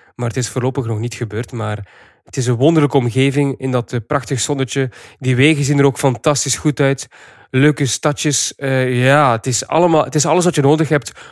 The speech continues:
op een doordeweekse maandag, dinsdag om op, op je ze-, in je zetel te kijken met een bakje koffie naar de koers. Ja, ik vind het echt, echt genieten. Ook korte uitzendingen, kort en krachtig.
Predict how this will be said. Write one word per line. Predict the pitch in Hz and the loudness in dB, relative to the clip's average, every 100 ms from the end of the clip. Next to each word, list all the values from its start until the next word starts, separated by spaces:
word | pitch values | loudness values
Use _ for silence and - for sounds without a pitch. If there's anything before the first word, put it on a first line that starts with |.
| - - | -20 -6
op | 147 - | -2 0
een | 139 131 | 0 4
doordeweekse | 147 160 143 135 - 139 131 | 4 4 4 2 2 2 4
maandag, | 123 135 147 127 | 4 4 4 4
dinsdag | 135 147 143 123 | 2 2 2 0
om | 131 | -2
op, | 131 110 - - _ - - | -2 -4 -8 -18 _ -20 -8
op | 127 | -4
je | 131 | -2
ze-, | 113 139 | 0 -2
in | - 156 | 0 0
je | 147 | 2
zetel | 143 147 151 | 2 0 0
te | 135 | -2
kijken | 139 135 139 | 0 -2 -2
met | 127 | -4
een | |
bakje | 117 120 123 | -2 -4 -4
koffie | 139 135 | -6 -6
naar | 131 123 | -4 -4
de | 117 | -6
koers. | - 156 - | -6 -6 -6
Ja, | - 123 | -4 -4
ik | - - | -6 -8
vind | - 123 | -8 -6
het | 117 - | -8 -10
echt, | 117 - - | -10 -12 -8
echt | 131 - | -8 -8
genieten. | - 127 120 - | -4 -4 -2 -2
Ook | 165 - | -4 0
korte | 185 175 175 | 0 2 0
uitzendingen, | 165 170 - 160 147 143 - - - - | 2 2 2 0 0 -2 -4 -18 -20 0
kort | 190 175 | 2 4
en | 165 135 | 2 2
krachtig. | 151 151 - 147 | 2 0 0 -6